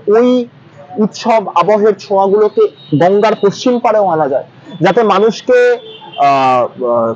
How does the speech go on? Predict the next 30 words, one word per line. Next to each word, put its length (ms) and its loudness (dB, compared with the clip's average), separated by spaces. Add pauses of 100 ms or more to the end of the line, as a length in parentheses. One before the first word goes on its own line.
ক্রিসমাস 580 0 (640)
এনজয় 380 2
করার 280 0
জন্য 320 -10 (520)
গঙ্গা 380 2
পার 220 0
করে 160 0
পার্ক 220 -2
স্ট্রিট 200 -4
না 160 -2
যেতে 240 -4
হয়। 140 -10 (360)
আমাদের 320 2
হাওড়ার, 420 2
আহ, 100 0
আহ, 680 2
আহ, 220 0
এখানে 460 0 (800)
আপনার 400 2 (380)
ষষ্ঠী 340 -2
নারায়ণ 320 2
ইকো 180 0
পার্কে 380 -4 (300)
সেই 140 -2
ক্রিসমাস 420 -2
কার্নিভাল 500 2
আয়োজন 440 0
করা 180 0
হচ্ছে। 320 -10 (480)
ফলে 380 2